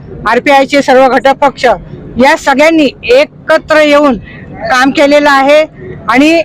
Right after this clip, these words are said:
अतिशय चांगल्या पद्धतीने या ठिकाणी एकत्रितपणे काम केल्यामुळे हा सगळ्यांचा विजय आहे.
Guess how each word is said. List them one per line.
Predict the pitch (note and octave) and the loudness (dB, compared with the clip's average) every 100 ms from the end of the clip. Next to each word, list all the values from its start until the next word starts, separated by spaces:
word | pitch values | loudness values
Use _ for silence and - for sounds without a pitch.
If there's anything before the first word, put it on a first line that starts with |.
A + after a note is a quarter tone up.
| - | -2
अतिशय | B3 D4 C#4 D#4 | -2 -2 0 0
चांगल्या | - D4 C4+ C#4+ | 0 -2 0 0
पद्धतीने | C#4+ A#3+ C4+ C#4+ C#4+ B3+ F3+ - - - A#3 | 0 0 0 2 2 0 -4 -16 -20 -4 0
या | C4 | 0
ठिकाणी | C#4 C#4 C#4+ D4 D#4 C4+ - - | 0 0 2 2 2 -2 -2 -2
एकत्रितपणे | B3+ D#4 F4 B3+ D4+ D4 D4+ D4 - - - - - | 0 -2 -2 -2 0 2 0 -2 -10 -20 -18 -8 -2
काम | B3+ D4 | 0 0
केल्यामुळे | D4 C#4 C#4+ C#4+ C#4 D4+ D#4 - - | 0 2 2 2 2 2 0 -4 -4
हा | B3+ C4+ C#4+ - - - - | -2 0 0 -4 -16 -20 -6
सगळ्यांचा | B3 A#3 D4+ D4+ D#4 | -2 0 0 2 2
विजय | D4 C#4+ D4 | 2 2 2
आहे. | C4+ C#4 D4+ | 2 2 2